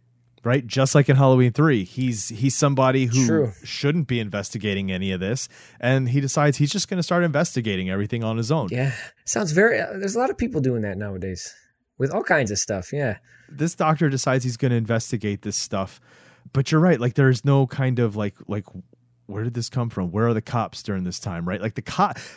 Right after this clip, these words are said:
Speaker 1: David's telling the cops, "It wasn't a madman that did this to us. It was a beast. It was a wolf." And they're like, "You're an idiot. Case is closed. Shut the hell up,
Speaker 2: Well,
Speaker 1: American."
Speaker 2: the older cop was. The younger cop, like, actually seemed to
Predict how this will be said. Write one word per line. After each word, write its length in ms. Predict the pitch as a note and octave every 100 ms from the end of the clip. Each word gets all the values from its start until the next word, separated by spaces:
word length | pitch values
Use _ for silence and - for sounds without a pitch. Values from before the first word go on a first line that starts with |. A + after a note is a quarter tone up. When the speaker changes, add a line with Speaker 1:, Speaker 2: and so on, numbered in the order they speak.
| -
Speaker 1:
David's 500 | D3+ A#2+ E3 B3+ A3+ -
telling 240 | F#3+ D#3
the 40 |
cops, 440 | C3 - B2 A2+ - _ -
"It 120 | C3
wasn't 400 | D#3 F3+ F3 E3
a 100 | B2
madman 540 | B2 B2+ C3+ A#2+ A2 G2+
that 180 | G2
did 160 | - G#2
this 180 | F#2 -
to 160 | - D#2+
us. 180 | - -
It 60 | B2
was 180 | A#2+ G#2+
a 60 |
beast. 400 | A2+ C3 C3+ B2
It 60 | B2
was 180 | A2+ G#2
a 60 |
wolf." 320 | G2+ A#2 A#2+ -
And 100 | A#2+
they're 80 |
like, 300 | A2+ G#2+ - _ _ -
"You're 180 | D3+ A3
an 60 | F3
idiot. 380 | D#3+ B2+ F2+
Case 320 | - D3+ E3 C#3+
is 80 |
closed. 540 | - - B2+ F#2+ D2 - _ -
Shut 260 | - F3+
the 100 | F3+
hell 180 | D#3+ E3
up, 100 | D#3+
Speaker 2:
Well, 140 | F#3+
Speaker 1:
American." 500 | B2+ A#2+ A#2+ C3+ B2 - - - _ _
Speaker 2:
the 140 | - C3+
older 200 | G#3 D#3
cop 320 | B2 F#2 -
was. 220 | E2 D2
The 80 | G#2+
younger 260 | A#2+ G3
cop, 300 | D3+ A2+ G2+
like, 220 | G#2+ G2+ A2+
actually 380 | A#2 - B2+ G#2+
seemed 400 | - B2 A2+ G2 -
to 280 | G#2+ G2